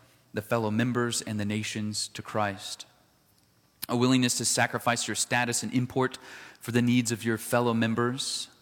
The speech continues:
You don't need a particular set of skills, just God's word in your hands, his spirit in your hearts, and his people among you. So if you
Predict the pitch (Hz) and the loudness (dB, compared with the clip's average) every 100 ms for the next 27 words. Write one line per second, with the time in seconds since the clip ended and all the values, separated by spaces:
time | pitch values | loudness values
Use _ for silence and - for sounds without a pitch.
0 | _ _ _ _ - _ _ _ 113 135 | _ _ _ _ -20 _ _ _ 0 0
1 | 143 120 120 127 117 - 120 123 113 - | 2 2 2 2 0 -6 -4 -2 0 -2
2 | 113 - - 110 101 98 - 107 - - | -2 -2 -2 -2 -2 -4 -4 -2 -2 -6
3 | - - _ - 107 110 104 101 110 113 | -20 -20 _ -8 -4 -4 -4 -2 0 2
4 | 117 131 - 107 104 - 117 117 120 - | 0 -6 -8 -4 -2 0 0 0 -2 -4
5 | 95 - - 117 117 117 113 101 101 - | -4 -6 -4 -2 -2 -2 -4 -6 -4 -4
6 | 113 - - 101 107 - 120 - 104 - | -4 -4 -8 -6 -6 -8 -8 -6 -8 -10
7 | _ 110 107 95 92 87 - _ _ _ | _ -4 -2 -2 -6 -10 -14 _ _ _
8 | _ _ _ _ _ _ _ _ - - | _ _ _ _ _ _ _ _ -16 -16
9 | - - - 135 127 135 139 147 | -18 -14 -2 2 2 4 6 4